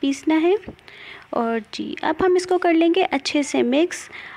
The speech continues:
अच्छे से mix करने के बाद इसको हाई flame पे पकने के लिए छोड़ देंगे, क्योंकि जो, आ, beef है उसका पानी भी निकलता है, तो जब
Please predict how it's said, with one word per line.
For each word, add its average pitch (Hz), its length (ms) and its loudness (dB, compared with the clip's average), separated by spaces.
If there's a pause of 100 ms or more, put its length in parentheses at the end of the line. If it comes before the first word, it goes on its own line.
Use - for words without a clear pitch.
अच्छे 403 340 0
से 403 160 2
mix 294 260 2
करने 277 260 2
के 285 160 0
बाद 262 380 0
इसको 277 480 2
हाई 269 320 0
flame 285 340 2
पे 285 260 2
पकने 262 360 -2
के 262 140 -2
लिए 247 220 -2
छोड़ 233 340 -2
देंगे, 294 400 4
क्योंकि 262 400 0
जो, 247 360 2
आ, 214 280 0
beef 262 340 0
है 320 260 4
उसका 247 320 -2
पानी 226 360 2
भी 330 140 4
निकलता 302 420 2
है, 311 200 4
तो 277 140 2
जब - 160 -2